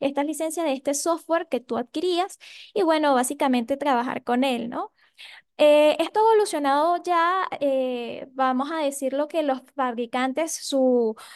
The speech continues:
su mindset actual es que ahora todo es en la nube.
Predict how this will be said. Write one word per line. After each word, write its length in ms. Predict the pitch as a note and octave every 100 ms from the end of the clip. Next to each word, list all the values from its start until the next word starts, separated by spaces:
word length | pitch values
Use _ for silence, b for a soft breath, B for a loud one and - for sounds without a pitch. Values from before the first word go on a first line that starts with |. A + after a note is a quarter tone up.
| B
su 680 | - C4+ C4 B3 A#3+ A#3 A#3
mindset 600 | B3+ D#4 E4 - D#4+ E4
actual 560 | C#4 C#4 - D4 E4 F4+
es 160 | D#4+ D4 -
que 180 | E4+ F#4 B B -
ahora 340 | C4+ C4+ D4
todo 300 | D4 E4+ F#4
es 140 | E4
en 80 | C#4
la 100 | A#3
nube. 420 | B3 D#4+ B3+ A3+